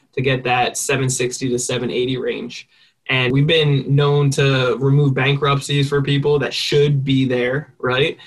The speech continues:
Hard inquiries within twenty-four hours. We actually just helped out a client today. We removed eight hard inquiries within four hours. So we're breaking some records with that right now, which is exciting.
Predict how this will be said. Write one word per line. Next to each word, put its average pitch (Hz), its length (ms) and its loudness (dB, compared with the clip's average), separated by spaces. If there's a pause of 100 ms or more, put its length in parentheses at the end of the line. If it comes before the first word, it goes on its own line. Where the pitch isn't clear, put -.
(240)
Hard 160 260 2
inquiries 151 500 2
within 135 260 0
twenty-four 143 480 0
hours. 135 460 0
We 139 100 2
actually 139 220 0
just 143 280 0
helped 143 220 -4
out 127 160 -2
a 120 60 -4
client 131 360 0
today. 127 480 -2 (300)
We 123 140 -2
removed 127 640 2 (160)
eight 151 260 0
hard 135 260 0
inquiries 127 840 -2 (340)
within - 320 0
four 170 380 2
hours. - 560 -6 (140)
So 131 400 0
we're 131 80 0
breaking 139 360 2
some 135 220 2
records 131 340 0
with 127 140 -2
that 127 200 -2
right 127 200 0
now, 131 200 -4
which 127 160 -4
is 123 140 -2
exciting. 127 640 0